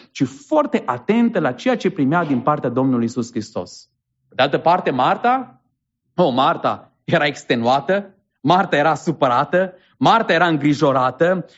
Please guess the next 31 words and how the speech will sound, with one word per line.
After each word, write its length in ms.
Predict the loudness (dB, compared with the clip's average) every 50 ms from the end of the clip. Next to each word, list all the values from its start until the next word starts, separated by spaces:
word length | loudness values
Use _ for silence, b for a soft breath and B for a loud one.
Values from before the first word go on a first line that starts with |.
| b b
Marta 400 | 0 2 2 2 2 2 0 -2
căuta 320 | 0 0 0 2 2 0 0
să 140 | 0 0
facă 260 | 0 0 0 0 -2 -2
curățenie, 600 | 0 0 0 0 -2 0 0 2 2 2 0 -2
să 120 | -4 -4
facă 300 | 0 0 0 0 0 0
mâncare, 760 | 0 0 0 0 0 0 2 2 4 4 2 2 0 -2 -2 B B B B
ca 100 | 2 2
ucenicii 560 | 2 2 2 0 0 2 2 2 2 0 -2
și 140 | -4 -4 -2
Domnul 320 | 0 2 2 2 2 0 0
Iisus 280 | 0 0 -2 -4 -2
Hristos 360 | -2 -4 -6 -2 -2 -2 -2
să 80 | -2 -6
se 140 | -6 -6 -6
simtă 380 | -2 0 0 0 0 0 -2
bine. 540 | -4 -2 0 0 2 2 0 -2 -8 -12 -18 _ _ _ _ _ _ _ _ _ _ _ _ _ _ _ _ _ _ _ _ _ _
Și 140 | _ -6 0
te 80 | 2 2
aștepta 440 | 0 2 0 -4 -2 0 -2 -4
ca, 120 | -2 0 -2
într-un 260 | 0 0 0 -2 -2
fel, 280 | -2 -2 -2 -2 0 0
Domnul 320 | 0 0 0 0 -2 -2
Iisus 300 | -2 -4 -4 -8 -8 -6
Hristos 360 | -6 -8 -6 -4 -6 -8 -6
să 80 | -6 -8
simtă 760 | -8 -8 -12 -8 -6 -4 -2 -2 -2 -2 -4 -6 -8 -8 -10
cu 180 | -10 -12 -12 -8
Marta. 560 | -6 -6 -6 -6 -8 -12 _ -20 -20 -20